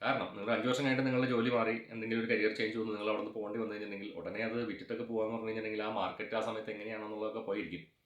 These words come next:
അപ്പോൾ ഒരു പത്ത് വർഷമെങ്കിലും നിങ്ങൾ ആ ടൗണിൽ നിൽക്കുമെന്ന് നിങ്ങൾക്ക് ഉറപ്പുണ്ടെങ്കിൽ, അല്ലെങ്കിൽ ആ സിറ്റിയിൽ നിങ്ങൾ നിൽക്കുമെന്ന് ഉറപ്പുണ്ടെങ്കിൽ ഇതൊരു നല്ലൊരു ഓപ്ഷനാണ് നിങ്ങളൊരു വീടിനേക്ക് നോക്കുന്നത്. അപ്പോൾ ഞാൻ പറയുകയാണെങ്കിൽ ഇപ്പോഴത്തെ ഒരു മാർക്കറ്റൊക്കെ വെച്ചിട്ട് ഹൗസിംഗ് ക്രൈസിസ് എല്ലാം വെച്ചിട്ട് ഒരു പുതിയ വീട്ടിലേക്ക് കൊണ്ടുപോയി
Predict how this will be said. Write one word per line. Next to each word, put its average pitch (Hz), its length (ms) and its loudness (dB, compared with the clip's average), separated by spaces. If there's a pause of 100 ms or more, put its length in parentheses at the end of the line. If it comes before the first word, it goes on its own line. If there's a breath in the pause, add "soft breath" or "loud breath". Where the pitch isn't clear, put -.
(680)
അപ്പോൾ 95 180 -14
ഒരു 95 100 -6
പത്ത് 87 160 0
വർഷമെങ്കിലും 151 340 4
നിങ്ങൾ 147 120 6
ആ 135 60 2
ടൗണിൽ 131 220 4
നിൽക്കുമെന്ന് 120 280 0
നിങ്ങൾക്ക് 117 160 2
ഉറപ്പുണ്ടെങ്കിൽ, 82 400 -4 (720 soft breath)
അല്ലെങ്കിൽ 107 160 0
ആ 113 60 0
സിറ്റിയിൽ 117 260 2
നിങ്ങൾ 113 200 2
നിൽക്കുമെന്ന് 104 260 -2
ഉറപ്പുണ്ടെങ്കിൽ 98 380 -2 (100)
ഇതൊരു 107 260 -2
നല്ലൊരു 101 380 2
ഓപ്ഷനാണ് 90 380 -2
നിങ്ങളൊരു 87 280 -6
വീടിനേക്ക് 87 500 -4
നോക്കുന്നത്. 80 400 -8 (160)
അപ്പോൾ 135 320 0
ഞാൻ 123 160 4
പറയുകയാണെങ്കിൽ 123 440 4 (440 loud breath)
ഇപ്പോഴത്തെ - 280 0
ഒരു 165 60 6
മാർക്കറ്റൊക്കെ 151 440 8
വെച്ചിട്ട് 127 280 2
ഹൗസിംഗ് 120 320 2
ക്രൈസിസ് 120 260 2
എല്ലാം 127 180 2
വെച്ചിട്ട് 120 320 0
ഒരു 113 180 -2
പുതിയ 117 240 2
വീട്ടിലേക്ക് 143 380 6
കൊണ്ടുപോയി 131 360 4